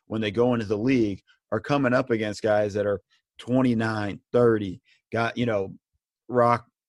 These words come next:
rock solid bodies. Like, they're, they're built like granite, running up against Aaron Baines and things like that. Like, you know, you're, it's a different experience and it takes a while to adjust. Luka's been doing that,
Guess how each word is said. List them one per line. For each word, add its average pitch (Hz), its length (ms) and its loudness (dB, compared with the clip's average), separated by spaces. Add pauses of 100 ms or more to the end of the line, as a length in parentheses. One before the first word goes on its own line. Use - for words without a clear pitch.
(140)
rock 127 300 4
solid 117 380 2
bodies. 104 400 -2
Like, 101 180 -2
they're, 101 140 -4
they're 101 200 -4
built 131 340 -2
like 107 160 -2
granite, 107 420 -4
running 123 320 0
up 123 140 0
against 107 320 -6
Aaron 113 300 -2
Baines 98 500 -4
and 95 120 -8
things 110 240 -4
like 101 220 -4
that. 123 320 0
Like, 107 320 0 (320)
you 156 140 0
know, 123 140 4
you're, 117 320 2 (280)
it's 127 160 0
a 117 60 -6
different 120 420 -2
experience 113 600 -4
and 101 100 -4
it 90 80 -8
takes 107 260 -2
a 101 60 -4
while 101 340 0
to 95 120 -2
adjust. 98 520 -4 (400)
Luka's 135 460 2
been 147 280 0
doing 101 300 -8
that, - 180 -14